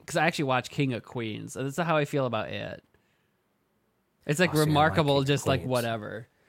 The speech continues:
Speaker 1: I like King of
Speaker 2: But
Speaker 1: Queens.
Speaker 2: yeah, exactly.
Speaker 1: But it's, like, you know, it's not, like, it's not anything crazy.
Speaker 2: Exactly. Yeah, it's, it's a similar thing. That was during a time when everyone was doing a show that was, like, the same.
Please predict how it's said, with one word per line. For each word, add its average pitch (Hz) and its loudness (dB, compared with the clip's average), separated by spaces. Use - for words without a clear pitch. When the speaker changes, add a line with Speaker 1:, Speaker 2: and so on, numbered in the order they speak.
Speaker 1:
I 160 2
like 262 4
King 180 4
of 135 -2
Speaker 2:
But 170 6
Speaker 1:
Queens. 165 8
Speaker 2:
yeah, 160 6
exactly. 127 4
Speaker 1:
But 190 4
it's, 185 2
like, 180 4
you 208 2
know, 170 6
it's 165 2
not, 170 2
like, 143 0
it's 151 -6
not 165 4
anything 156 2
crazy. 127 -4
Speaker 2:
Exactly. 104 0
Yeah, 104 4
it's, - -4
it's 120 -2
a - -8
similar 117 2
thing. 120 0
That 127 6
was 127 2
during 135 4
a 120 4
time 120 2
when 113 2
everyone 120 2
was 98 -4
doing 110 2
a 101 0
show 107 4
that 92 0
was, 98 -4
like, 92 -4
the 110 -4
same. 87 -4